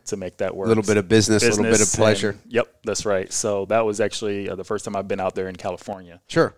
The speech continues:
Speaker 2: I
Speaker 1: So
Speaker 2: haven't been to California
Speaker 1: Yeah.
Speaker 2: ever, uh, myself. Did you have a good time?
Speaker 1: I had a great time. Me and my girlfriend, we had a great time.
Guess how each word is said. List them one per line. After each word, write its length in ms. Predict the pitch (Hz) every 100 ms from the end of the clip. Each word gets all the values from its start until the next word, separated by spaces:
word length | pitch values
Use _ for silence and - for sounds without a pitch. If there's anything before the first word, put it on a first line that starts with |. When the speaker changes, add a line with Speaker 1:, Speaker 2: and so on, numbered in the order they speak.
| _
Speaker 2:
I 100 | 113
Speaker 1:
So 60 | 131
Speaker 2:
haven't 220 | 123 117
been 160 | 113 104
to 60 |
California 800 | - 98 95 98 98 95 87 87 _ _ _ -
Speaker 1:
Yeah. 60 | 113
Speaker 2:
ever, 280 | 98 92 _ _ 98
uh, 160 | 92 87
myself. 560 | 95 - 120 95 -
Did 100 | -
you 60 | 113
have 80 | 110
a 20 |
good 140 | 120 123
time? 220 | 156 185
Speaker 1:
I 120 | 113
had 120 | 107 104
a 60 |
great 240 | 101 107 101
time. 320 | 101 92 95
Me 100 | 98
and 100 | 95
my 80 | 95
girlfriend, 340 | 98 95 101
we 60 | 92
had 100 | 92
a 60 | 87
great 300 | 92 92 85
time. 240 | 87 85